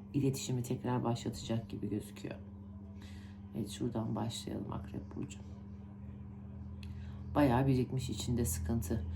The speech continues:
Bir bayrakla alakalı meselen var, bir devletle alakalı meselen var. Ee, bir yola gitmen gerekebilir ya da bir yoldan haber gelebilir. Üç vakti, üç vakti vermiş, üç vakit içerisinde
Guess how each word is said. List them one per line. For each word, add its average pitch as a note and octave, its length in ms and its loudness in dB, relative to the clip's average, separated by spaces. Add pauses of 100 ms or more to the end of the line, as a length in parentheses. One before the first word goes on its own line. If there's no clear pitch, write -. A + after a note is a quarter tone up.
(260)
Bir C#3 120 2
bayrakla B2 460 4
alakalı A#2 500 4
meselen A2+ 520 4
var, G#2+ 280 -2
bir A#2+ 120 2
devletle A2+ 460 2
alakalı A2+ 480 2
meselen A#2 520 2
var. G#2 240 -2 (840)
Ee, A#2 440 4 (220)
bir D3 80 10
yola C3 220 6
gitmen B2+ 420 0
gerekebilir A2+ 760 2
ya B2+ 160 4
da A#2+ 200 2
bir C3+ 120 6
yoldan B2 440 4
haber A#2+ 320 2
gelebilir. A2+ 680 2
Üç - 200 -4
vakti, A#2 440 2 (120)
üç - 240 -2
vakti A#2+ 320 0
vermiş, A2+ 600 0
üç - 220 0
vakit A#2+ 260 -2
içerisinde A2+ 640 -2